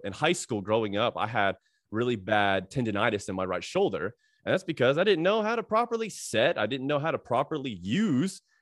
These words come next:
any of those muscles. Like, they didn't teach me. And so I developed really bad tendinitis. And so over time, I had to do my own research. I had to go and do my own stuff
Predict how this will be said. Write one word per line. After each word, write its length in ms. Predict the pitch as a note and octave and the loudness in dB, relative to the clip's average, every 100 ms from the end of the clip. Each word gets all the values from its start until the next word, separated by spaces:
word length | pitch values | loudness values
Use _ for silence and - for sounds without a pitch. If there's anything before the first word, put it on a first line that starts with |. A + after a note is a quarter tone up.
| - | 2
any 220 | D#3+ B3 | 2 4
of 80 | A3+ | 4
those 180 | B3+ A#3+ | 4 4
muscles. 380 | E4+ B2 G2+ - | 2 2 -10 -8
Like, 160 | G2+ | -2
they 140 | A#2+ C#4 | 2 2
didn't 180 | B2+ | 2
teach 240 | - A#2 - | -2 -4 0
me. 220 | F#3+ D4 _ _ _ _ C#3 | -2 -2 _ _ _ _ 0
And 140 | D#3 | 0
so 380 | - E3+ D3+ D3 | 2 4 6 6
I 200 | C#3 F3+ | 2 0
developed 480 | D#3 A#2+ A2+ F3+ - | -2 -6 0 0 2
really 320 | D3+ C#4+ F#3+ | 0 2 0
bad 300 | A#2+ G#2+ A#2 | 0 -2 -2
tendinitis. 640 | B2+ D3 F#3 D4+ D3 - A#2+ | -4 -4 -2 -2 -4 -8 -10
And 80 | |
so 180 | - C3 | -2 0
over 160 | F3+ D3+ | 0 -4
time, 320 | - G3+ - | -2 -2 -2
I 180 | A2 G#3+ | 0 2
had 120 | G3+ | 2
to 80 | A#2 | 0
do 140 | A2+ A#2 | -2 -2
my 160 | A2 | 0
own 160 | G#2 G2 | 0 -2
research. 460 | F#2+ - G#2+ A#2 - | -6 -4 -4 -4 -4
I 180 | B2+ G#3+ | 0 2
had 140 | E3 | 0
to 80 | A2+ | 0
go 400 | G2 G2 G2+ F#2 | -2 -2 -4 -6
and 180 | G#2+ G2 | -8 -8
do 140 | A2+ A#2 | -6 -4
my 160 | G#2+ | -2
own 160 | A2 F#2+ | -2 -6
stuff 580 | - - E3 F#2+ B2 | -4 0 0 0 -4